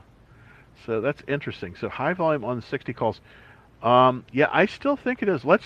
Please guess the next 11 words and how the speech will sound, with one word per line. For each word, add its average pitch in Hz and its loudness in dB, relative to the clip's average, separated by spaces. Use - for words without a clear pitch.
let's 196 0
just - -2
check - 2
it. 147 -4
I 127 4
just 196 -4
wanna 156 0
check - 2
to 107 -4
see 107 -2
if 131 2